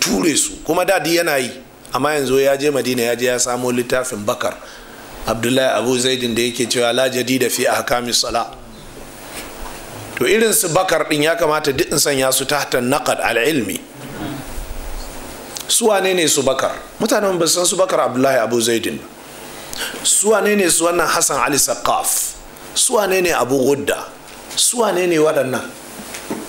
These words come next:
Kawai duk littafin da muka gani ya zo, wai mai littafin ya ce shi ahli sunna ne, shi salafi ne, shi kaza ne. Gashi. Ko an fahimta? Shi wannan shaiɗanin, shi kuma gashi, shi Saqqaf. Shi kuma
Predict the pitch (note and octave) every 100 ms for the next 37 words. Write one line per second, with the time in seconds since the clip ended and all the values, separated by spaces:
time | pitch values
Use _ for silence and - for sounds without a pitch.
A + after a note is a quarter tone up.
0 | - - - - - - - - - -
1 | - - G#3+ F#3+ C#3+ G3 G3+ G#3 - G#3+
2 | G3+ G3+ F3 C#3 C3+ D#3+ D3+ C3+ C3+ C3+
3 | C3+ C#3 C3+ C#3 C#3+ D3 C3 A#2+ B2 C#3+
4 | C#3 C#3 A#2+ B2+ B2 B2 - C3 C3 C3+
5 | C#3+ B2+ A2 B2 B2 A#2 F#2 F#2+ F2+ -
6 | B2+ - C3+ G#2+ - G#2+ G2 F2 - B2+
7 | - G2 G2+ F#2+ D#2+ - - - - -
8 | G2 - - - - - - - - -
9 | - - - - - G#2+ C3 C#3 B2 C#3
10 | C#3 - - - - - C#3 C#3+ C#3 A2
11 | G#2+ G#2 A#2 B2 A#2+ G#2+ A2+ A2+ A#2+ A2+
12 | G#2+ A2 A2 B2+ - G#2+ - G2 - -
13 | - - - - - A2 A#2 B2+